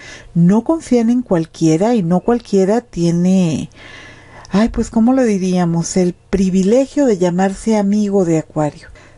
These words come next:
Porque a estas increíbles personas, primero se les debe de demostrar que son dignos de ser amigos de Acuario. Y si no les gusta sentirse atados ni limitados,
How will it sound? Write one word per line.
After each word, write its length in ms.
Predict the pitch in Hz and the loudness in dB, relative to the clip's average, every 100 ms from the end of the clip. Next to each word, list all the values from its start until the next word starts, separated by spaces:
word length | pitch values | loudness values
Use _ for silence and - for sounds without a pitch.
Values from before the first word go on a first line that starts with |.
| - - | -20 -2
Porque 520 | 190 185 - 185 - | -2 0 0 0 0
a 160 | 180 208 | 0 0
estas 880 | 247 254 - 311 311 294 - - - _ - | 0 -2 -2 2 4 2 -2 -18 -20 _ -4
increíbles 680 | 208 202 165 175 190 226 262 | -4 0 2 2 2 0 -2
personas, 680 | - 165 - 170 180 214 - | -2 -4 -2 0 0 -2 -4
primero 640 | - 185 190 202 233 240 | -4 0 0 2 2 0
se 240 | 214 - 180 | -2 -2 0
les 300 | 165 170 170 | 2 0 0
debe 280 | 214 262 | 0 2
de 120 | 254 196 | 0 0
demostrar 640 | 165 165 - 202 208 220 | -2 -4 -4 -2 -2 -2
que 120 | - | -8
son 300 | - 196 196 | -8 -4 -2
dignos 460 | 190 196 196 208 208 | -2 -4 -2 -4 -4
de 60 | |
ser 260 | 165 180 175 | -4 -2 0
amigos 520 | 180 160 151 151 156 | -2 -4 -4 -4 -2
de 120 | 175 | -2
Acuario. 420 | 180 - 269 233 165 - - - | -2 0 -2 -2 -8 -18 -14 -2
Y 180 | 208 165 | 0 0
si 380 | - - 165 | -2 -2 0
no 380 | 156 156 156 185 | 0 0 0 2
les 240 | 262 330 320 | 2 0 0
gusta 320 | 302 - 294 | -2 -2 -2
sentirse 680 | - 214 202 196 190 - 220 | 0 -2 -2 -4 -4 -2 -2
atados 960 | 208 - 170 180 185 190 185 185 180 | -2 -2 0 2 2 2 0 0 -2
ni 180 | 170 156 | -2 -2
limitados, 1160 | 147 151 151 - - 170 170 170 170 175 - | -2 -2 -2 -4 -2 0 0 0 -2 -4 -6